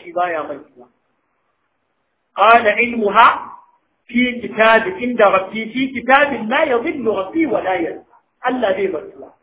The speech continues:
"وكذاك يعلم ما يكون غدا." Sannan Allah subhanahu wa ta'ala ya san me zai faru gobe. "وما تدري نفس ماذا تكسب غدا." Mu ko ba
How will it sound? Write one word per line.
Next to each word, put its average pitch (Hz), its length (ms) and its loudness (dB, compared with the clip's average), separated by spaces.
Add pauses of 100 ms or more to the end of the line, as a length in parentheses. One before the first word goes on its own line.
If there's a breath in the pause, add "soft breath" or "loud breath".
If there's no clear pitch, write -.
(1900)
"وكذاك 190 640 0
يعلم 220 640 0
ما 220 160 6
يكون 208 460 -4 (180)
غدا." 175 220 -6 (760)
Sannan 226 560 -2
Allah 247 400 0
subhanahu 233 560 0
wa 226 80 4
ta'ala 202 400 -4
ya 214 140 2 (100)
san 226 160 -6
me 190 240 -4
zai 214 240 -4
faru 160 240 -6
gobe. - 320 -14 (920)
"وما 185 240 6
تدري 202 420 0
نفس 202 240 -4
ماذا 180 380 2
تكسب 185 380 -8 (120)
غدا." 151 200 -2 (540)
Mu 285 300 2
ko 214 80 4
ba 185 80 -2